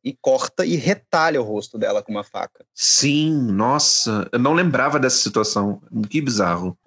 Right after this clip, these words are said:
Speaker 1: E ela, inclusive, no casamento também, que ela, ela ia se casar com o Marcos Frota,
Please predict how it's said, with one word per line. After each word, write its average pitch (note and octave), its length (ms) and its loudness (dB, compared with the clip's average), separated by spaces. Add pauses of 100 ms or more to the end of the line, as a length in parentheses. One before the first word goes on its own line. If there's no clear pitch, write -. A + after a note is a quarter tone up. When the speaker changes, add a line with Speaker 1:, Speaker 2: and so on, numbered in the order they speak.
(100)
Speaker 1:
E A3 160 2
ela, C#4 220 2
inclusive, A3 440 0
no A3+ 120 0
casamento G#3+ 680 0
também, F3+ 400 0
que F#3 100 -2
ela, C#3+ 340 2 (160)
ela C3+ 220 2
ia D3 140 0
se - 160 -14
casar C#3 320 2
com C#3+ 140 -2
o - 20 0
Marcos B2+ 380 -2
Frota, D#3+ 600 0